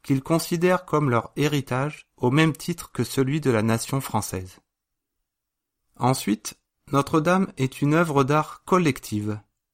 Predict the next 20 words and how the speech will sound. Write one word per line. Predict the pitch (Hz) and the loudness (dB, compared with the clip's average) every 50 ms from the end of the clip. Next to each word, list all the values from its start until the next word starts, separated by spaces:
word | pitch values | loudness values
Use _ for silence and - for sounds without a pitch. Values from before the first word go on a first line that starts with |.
| _ _ _ _ _ _ _ _ _ _ _ _ _ _ _ _ _ _ _ _ _ | _ _ _ _ _ _ _ _ _ _ _ _ _ _ _ _ _ _ _ _ _
Même | - 127 139 156 165 151 | -2 2 2 4 2 2
s'il | - - - 135 127 | 0 2 4 6 6
existe | 135 135 135 139 156 165 - - - - - | 6 4 4 2 0 -2 -2 -6 -10 -10 -4
un | - 117 117 | 0 0 2
maître | 120 127 135 135 - - - 117 | 4 4 4 2 2 0 0 2
maçon | 113 120 120 - - - 180 175 - _ _ _ _ | 2 2 2 0 -2 -4 -4 -6 -6 _ _ _ _
qui | - - 135 | -6 -2 0
en | 123 123 127 | 2 2 2
a | 123 120 | 2 2
dessiné | 117 131 123 - - - 139 139 135 | 2 0 0 0 0 0 2 2 4
les | 127 123 110 | 4 2 0
plans | - - 127 113 110 | 0 0 0 0 2
de | 107 117 | 0 0
base, | 110 117 135 156 180 185 180 165 131 - _ _ _ _ _ _ _ _ _ _ _ _ _ _ _ _ _ _ _ _ _ _ _ | 0 2 0 0 0 -2 -6 -10 -14 -14 _ _ _ _ _ _ _ _ _ _ _ _ _ _ _ _ _ _ _ _ _ _ _
mais | - 127 123 127 | -2 0 0 0
dont | 120 123 139 139 143 | 2 2 2 4 4
nous | 135 123 117 117 131 | 4 2 0 2 2
ignorons | 151 151 147 135 123 107 117 113 | 4 4 6 4 4 2 0 -2
le | 110 113 110 | 0 0 0
nom, | 120 139 151 175 | 0 0 -2 -4